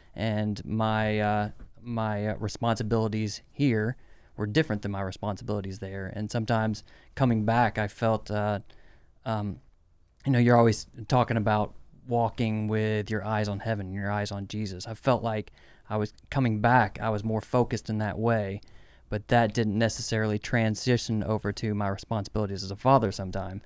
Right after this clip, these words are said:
So we had to, we had to work through some things on, um, as I would return back of, of what that looked like. And I had to learn and grow through what that, what that meant for me to be able to step back into my role as a father.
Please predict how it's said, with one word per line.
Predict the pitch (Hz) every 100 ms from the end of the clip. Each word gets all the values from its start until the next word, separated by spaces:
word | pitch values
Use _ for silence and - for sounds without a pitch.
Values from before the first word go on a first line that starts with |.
| - - -
So | - 113 110 107 -
we | 139
had | 165 131
to, | 120 113 110 -
we | 131
had | 151
to |
work | 127 135 -
through | 139 147
some | 113
things | 104 110 110 104 - - _ -
on, | 117 110 107 107
um, | 104 104 135 - - - - - - - 117 -
as | 131 117
I | 113
would | 113 104
return | 110 - 127 120 110 104
back | 113 110 95 - - - -
of, | 110 101 - -
of | 110
what | 110 113
that | 110 98
looked | 107 110 110
like. | 98 98
And | 110
I | 135
had | 120
to |
learn | 113 117 117
and | 110
grow | 104 113 110 107 107 - - _ -
through | 113 107
what | 107 113 117
that, | 120 113 110 - - -
what | 113
that | 104 98
meant | 117 113
for | - 104
me | 117 127 107
to | 104
be | 110 107
able | 107
to | 101
step | - 117 101
back | 107 101
into | 110 104 107 104 -
my | 107 104
role | 107 107
as | 113
a | 117
father. | 113 98 113